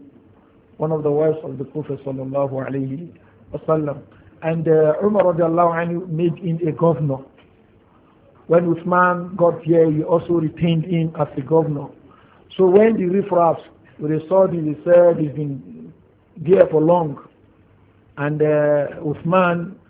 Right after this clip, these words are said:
uh, had given, uh, post to his, uh, relative. So this is one of the reasons they revolted against, uh, Uthman radiallahu anhu.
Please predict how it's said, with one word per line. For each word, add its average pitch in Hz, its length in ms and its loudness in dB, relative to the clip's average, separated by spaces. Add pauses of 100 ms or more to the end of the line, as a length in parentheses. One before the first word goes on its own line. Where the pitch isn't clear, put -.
(300)
uh, 151 760 2 (280)
had 131 200 -8
given, 185 360 0
uh, 160 340 2 (120)
post 180 260 6
to 160 60 -4
his, 143 240 -6
uh, 151 220 2
relative. 170 540 2 (560)
So 190 120 2
this 233 180 0
is 180 80 -2
one 220 220 4
of 175 160 -2
the 170 80 2
reasons 175 400 -2
they 156 80 0
revolted 160 580 0
against, 156 380 -4
uh, 147 40 0 (180)
Uthman 156 500 -4 (840)
radiallahu 139 720 0
anhu. 131 320 -12